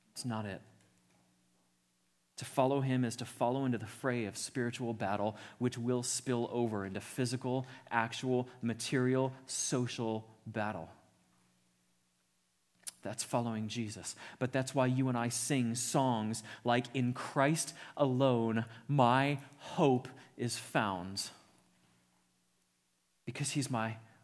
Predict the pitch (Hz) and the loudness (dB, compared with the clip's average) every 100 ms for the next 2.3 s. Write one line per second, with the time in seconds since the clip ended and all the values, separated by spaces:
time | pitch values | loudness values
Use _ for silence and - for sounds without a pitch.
0 | - 120 120 131 - 147 123 117 104 - | -4 0 0 0 -6 -8 -6 -4 -4 -6
1 | - - 120 110 - 104 95 95 - 120 | -6 -4 -4 -4 -8 -8 -8 -8 -6 -4
2 | 95 90 98 | -6 -8 -12